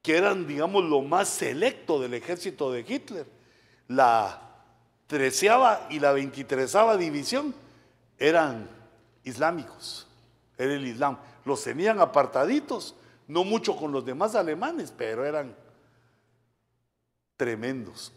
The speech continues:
O sea que esto ya lo han usado antes. Estados Unidos lo utilizó contra la Unión Soviética. Cuando la Unión Soviética quiso llegar a,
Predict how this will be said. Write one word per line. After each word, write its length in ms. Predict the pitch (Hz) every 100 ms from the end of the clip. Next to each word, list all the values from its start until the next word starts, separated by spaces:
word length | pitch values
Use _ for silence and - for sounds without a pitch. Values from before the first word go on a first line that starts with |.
| -
O 140 | 131
sea 300 | 131 175 180
que 120 | -
esto 240 | 180 - 156
ya 220 | 127 156
lo 140 | 175
han 160 | 185 170
usado 500 | 135 185 196 175 185
antes. 960 | 285 381 - - - - - - _ _ _ _ _ _ _ _ _ _ _ _ _ _ _ _
Estados 540 | 139 135 160 190 190 156
Unidos 520 | 151 156 190 226 202
lo 120 | 156
utilizó 640 | 135 139 123 117 110 123
contra 300 | 120 143 127
la 120 | 117 113
Unión 260 | 107 120
Soviética. 480 | 120 127 135 170 - - _ _ _ _ _ _ _ _ _ _ -
Cuando 320 | 180 185 165
la 120 | 147
Unión 260 | 139 151 175
Soviética 680 | 185 175 185 - 143 127 -
quiso 360 | 165 170 175
llegar 400 | 139 127 123 160
a, 300 | 170 143 -